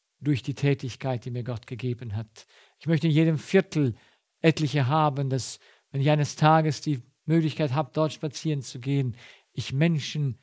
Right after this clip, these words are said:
antreffe, die mir Gott durch seine Gnade gegeben hat, als eine,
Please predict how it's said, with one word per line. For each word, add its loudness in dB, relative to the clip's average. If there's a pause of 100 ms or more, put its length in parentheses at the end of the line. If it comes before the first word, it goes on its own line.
(280)
antreffe, -2 (920)
die -2
mir 0
Gott -2
durch -8
seine -6
Gnade -4
gegeben -8
hat, -12 (1800)
als -6
eine, -2